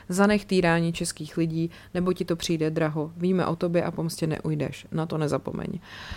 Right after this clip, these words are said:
No a taky vymýšleli právě různý netradiční způsoby té sabotáže.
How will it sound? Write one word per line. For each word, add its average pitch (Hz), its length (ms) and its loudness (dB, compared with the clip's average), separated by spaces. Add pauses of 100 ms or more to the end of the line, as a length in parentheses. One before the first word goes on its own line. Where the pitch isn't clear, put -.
(160)
No 175 300 2
a 175 40 -2
taky 208 200 2
vymýšleli 220 460 6
právě 208 300 6
různý 202 300 4
netradiční 190 560 2
způsoby 185 400 -2
té 175 160 -2
sabotáže. 160 720 2